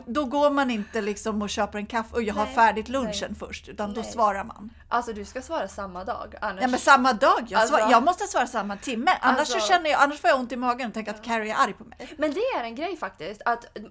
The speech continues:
Speaker 2: ju snabbare man
Speaker 1: Ja.
Speaker 2: svarar på meddelanden, desto högre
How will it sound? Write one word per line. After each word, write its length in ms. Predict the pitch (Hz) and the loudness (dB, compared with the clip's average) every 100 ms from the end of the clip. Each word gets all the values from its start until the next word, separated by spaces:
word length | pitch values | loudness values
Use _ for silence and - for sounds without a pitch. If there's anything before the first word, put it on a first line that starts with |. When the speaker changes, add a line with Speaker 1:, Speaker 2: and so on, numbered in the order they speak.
| _ _ _ - | _ _ _ -16
Speaker 2:
ju 220 | 240 339 | -6 -6
snabbare 1120 | 339 - - 359 370 277 - 508 320 196 311 - | -6 -10 -10 -4 -4 -4 -8 -6 -4 -4 -6 -8
man 160 | 233 220 | -4 -2
Speaker 1:
Ja. 60 | 190 | -2
Speaker 2:
svarar 560 | 247 240 226 294 240 | -4 -2 0 0 -4
på 140 | 226 226 | -6 -10
meddelanden, 920 | 220 208 226 320 311 220 185 214 339 _ _ _ 208 202 | -10 -8 -6 -4 -4 -6 -8 -10 -16 _ _ _ -16 -6
desto 800 | 254 240 - - - 247 226 220 - | -2 -2 -4 -14 -6 -4 -2 -4 -8
högre 840 | - 320 359 349 220 226 202 202 | -6 0 0 0 -4 -4 -4 -4